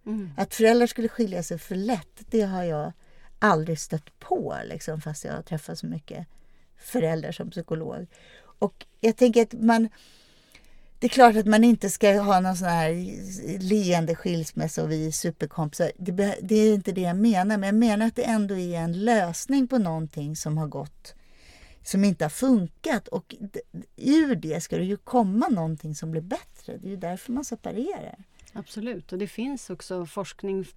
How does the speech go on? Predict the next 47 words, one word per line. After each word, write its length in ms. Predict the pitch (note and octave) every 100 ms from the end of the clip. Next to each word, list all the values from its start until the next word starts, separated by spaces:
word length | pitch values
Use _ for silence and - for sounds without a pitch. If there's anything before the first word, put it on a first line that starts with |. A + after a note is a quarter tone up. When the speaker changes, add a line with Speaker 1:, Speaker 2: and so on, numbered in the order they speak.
| -
Speaker 1:
på 140 | G3
data 360 | F#3+ F#3 - F3+
som 160 | F#3+
är 60 | F#3
lite 220 | F#3 -
äldre, 400 | A3+ C4+ F#3 F3+ - _ - - - -
där 100 | G#3
man 160 | G#3
ser 180 | - F#3+
att 100 | F3
föräldrar 260 | - F3+ F3+
som 140 | G3
har 80 | F#3
hållit 300 | F#3+ F#3 -
ihop 520 | G3+ D#4 A3+ - -
men 540 | - G#3 F#3+ F3+ F3 F#3
vantrivts 680 | G#3+ F#3+ F3 - B3+ F#3+ -
med 100 | F#3
varandra, 320 | F3+ F3+ G3+
att 160 | F#3 -
de 380 | G3+ A3+ G#3 G#3 A3 F#3
barnen 540 | G#3+ C#4+ B3+ F#3 -
mår 220 | F#3 - -
inte 320 | E3 E3+ -
bra. 240 | - - - _ - - - - -
Så 100 | -
att 120 | G#3
det 60 | -
är 40 |
inte 260 | A#3+ G#3+ A#3+
så 180 | - G#3
att 280 | F#3+ _ - - - - _
man 280 | G3 F#3+ F#3+
bara 300 | G3+ F#3+ G3
behöver 220 | F#3+ F3
känna 260 | G3 F3+
sig 220 | E3+ F#3 F#3
som 260 | F#3+ F#3+
att 180 | F#3 -
man 180 | F3 F#3
gör 180 | F#3+ F#3+
något 180 | F3
jättedåligt, 600 | F#3 D#3 F#3 F#3 F#3 F3 F3+
utan 180 | F3
man 120 | F3+ E3+
kanske 240 | F3+ F#3+
faktiskt 540 | F#3 E3+ F3+ F3 -